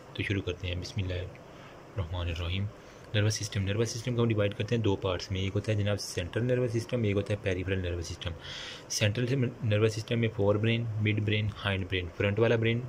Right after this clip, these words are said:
middle वाला और hind वाला। फोर ब्रेन में क्या होता है? cerebrum, amygdala, hippocampus में है, अ, डायसेफ्लॉन हम कह-, कहते हैं फोर ब्रेन को,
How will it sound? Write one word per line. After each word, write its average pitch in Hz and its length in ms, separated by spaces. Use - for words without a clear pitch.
middle 104 240
वाला 110 180
और 107 100
hind 90 240
वाला। 87 160
फोर 104 260
ब्रेन 110 200
में 117 120
क्या 110 140
होता 113 120
है? 110 60
cerebrum, 113 580
amygdala, 107 540
hippocampus 107 680
में 107 200
है, 101 140
अ, 92 560
डायसेफ्लॉन 98 600
हम 95 100
कह-, 92 400
कहते 95 220
हैं 92 80
फोर 90 120
ब्रेन 87 240
को, 85 200